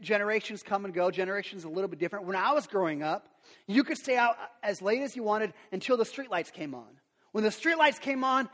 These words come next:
then you had to go home, right? Anybody else growing up in that generation? So when we're walking home, it's dusk at night, and if we walk by that house, if weird noise comes out,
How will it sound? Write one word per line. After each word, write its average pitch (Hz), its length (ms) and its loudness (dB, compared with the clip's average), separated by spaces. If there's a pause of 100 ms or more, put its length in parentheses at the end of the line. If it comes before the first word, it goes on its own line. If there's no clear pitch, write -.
(120)
then 208 140 2
you 214 100 0
had 214 140 2
to 185 60 -6
go 180 140 2
home, 160 280 -2
right? 175 260 -2
Anybody 202 320 -2
else 208 180 0
growing 208 340 0
up 202 220 -2
in 202 100 -8
that 190 160 -2
generation? 180 640 -4 (880)
So 254 180 6
when 269 180 4
we're 311 180 4
walking 302 320 6
home, 240 340 2 (200)
it's 233 200 0
dusk 247 360 4
at 180 140 0
night, 175 320 -2 (560)
and 226 100 4
if 214 140 4
we 330 200 8
walk 349 340 8
by 302 200 8
that 240 200 8
house, - 640 -4 (600)
if 196 140 -2
weird 226 240 -4
noise 208 300 2
comes 156 260 -8
out, 127 240 -8